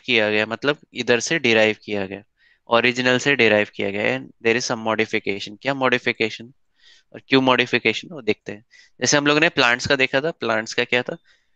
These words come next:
ट्वेंटी फ़ोर lakh mitochondrial डीएनए। तो क्या है, वो ज्यादातर ancient mitochondrial, uh, डीएनए की बात हो रही है, ठीक है। और डिराइव्ड में क्या हो रहा है, उसका ज्यादा modification हो रहा है, उसमें से interns ज्यादातर remove हो रहे हैं,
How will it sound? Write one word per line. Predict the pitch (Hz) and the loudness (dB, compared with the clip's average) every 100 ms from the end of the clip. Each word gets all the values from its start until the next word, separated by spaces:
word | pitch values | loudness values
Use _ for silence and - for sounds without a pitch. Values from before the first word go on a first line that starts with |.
| _ _ | _ _
ट्वेंटी | 127 123 117 127 | -2 0 0 -2
फ़ोर | 131 120 117 | 0 -2 2
lakh | 113 107 _ - _ _ _ _ _ _ _ _ | 2 2 _ -20 _ _ _ _ _ _ _ _
mitochondrial | 113 110 113 113 110 110 107 | -2 0 0 -2 -2 -2 -2
डीएनए। | 104 101 - | -2 -6 -10
तो | 143 147 143 | -14 -14 -4
क्या | 139 151 | 0 0
है, | |
वो | - 139 139 | 0 -2 0
ज्यादातर | 131 120 123 151 - - - 139 | 4 4 6 2 -2 -12 -6 2
ancient | 131 139 - 151 143 139 - _ _ _ _ _ | 2 2 0 2 0 -2 -16 _ _ _ _ _
mitochondrial, | 117 117 120 120 117 117 120 120 - | -2 2 2 2 2 2 2 0 -2
uh, | 113 107 107 | 0 2 0
डीएनए | 104 110 107 107 | 0 0 -2 -2
की | - | -4
बात | 110 101 - | -4 -4 -4
हो | 98 | -10
रही | 101 | -10
है, | 104 _ _ _ _ | -18 _ _ _ _
ठीक | 127 | -20
है। | 170 _ _ _ - _ _ _ - | -20 _ _ _ -20 _ _ _ 0
और | 127 131 | 2 2
डिराइव्ड | 131 123 131 135 139 | 0 2 4 4 2
में | 147 151 | -2 -2
क्या | 147 | 2
हो | 135 | 2
रहा | 156 | 0
है, | 185 _ _ _ _ | -4 _ _ _ _
उसका | 117 - | -8 -2
ज्यादा | 120 113 120 | 2 4 2
modification | 120 104 110 113 117 113 117 | 0 0 0 0 0 -2 -2
हो | 110 | -2
रहा | 107 | 0
है, | 107 | 0
उसमें | - 123 | -2 -4
से | 120 131 | -2 -2
interns | 120 107 - 113 110 - | -4 -6 -2 -2 -2 -8
ज्यादातर | - 110 104 104 110 | -2 0 2 2 -2
remove | 107 104 113 110 | -2 -4 -4 -6
हो | 107 | -10
रहे | 104 | -12
हैं, | 104 | -14